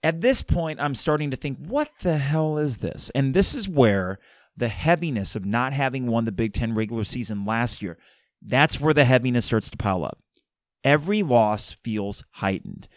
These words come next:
fairly or not. And I would admit that some of my reactions were probably far more emotional than logical, but I guess that's fandom.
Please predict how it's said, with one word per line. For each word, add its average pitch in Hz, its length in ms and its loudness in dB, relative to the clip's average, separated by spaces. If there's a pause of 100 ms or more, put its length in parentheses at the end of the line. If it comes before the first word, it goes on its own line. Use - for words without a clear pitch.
(200)
fairly 139 580 4
or 110 200 2
not. 92 460 0
And 117 140 2
I 120 60 6
would 127 140 4
admit 127 440 2 (520)
that 117 180 0
some 147 160 2
of 135 80 4
my 127 100 6
reactions 117 540 2
were 117 120 -4
probably 117 580 0 (320)
far 147 320 4
more 151 320 4
emotional 117 800 4
than 104 160 2
logical, 101 460 2
but 104 140 -4
I 107 60 0
guess 113 180 2
that's - 260 2
fandom. 90 440 0